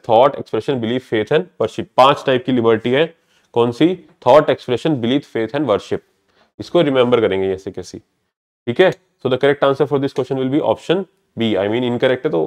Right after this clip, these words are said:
करेक्ट आंसर होगा ऑप्शन B, राइट। ओके, नेक्स्ट क्वेश्चन, which one of the following is not, see again, फोकस करना चाहिए इन पे, is not a feature of Indian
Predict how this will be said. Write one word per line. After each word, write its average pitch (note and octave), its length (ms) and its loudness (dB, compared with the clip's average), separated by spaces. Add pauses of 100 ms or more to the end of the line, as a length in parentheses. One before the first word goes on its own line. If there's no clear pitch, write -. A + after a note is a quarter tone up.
(120)
करेक्ट A#2 220 -8
आंसर B2 200 -4
होगा B2+ 160 0
ऑप्शन D#3 280 -4 (480)
B, G2+ 180 -2 (1040)
राइट। D#3+ 240 0 (220)
ओके, G2 240 -14 (340)
नेक्स्ट - 260 0
क्वेश्चन, F#2+ 280 -10 (2000)
which C3+ 160 2
one F3+ 160 4
of F3 80 2
the F3+ 80 2
following D3 420 2 (140)
is G3 160 2 (680)
not, A#2+ 380 2
see D3+ 240 2
again, G#2+ 260 -2 (220)
फोकस B2 280 0
करना C3+ 260 0
चाहिए A2 220 -6
इन F#2+ 60 -10
पे, F2 160 -16 (380)
is A#2+ 160 -2 (140)
not E3+ 240 4
a B2+ 100 -2
feature C3 380 -2
of F3 320 -2
Indian D3+ 260 0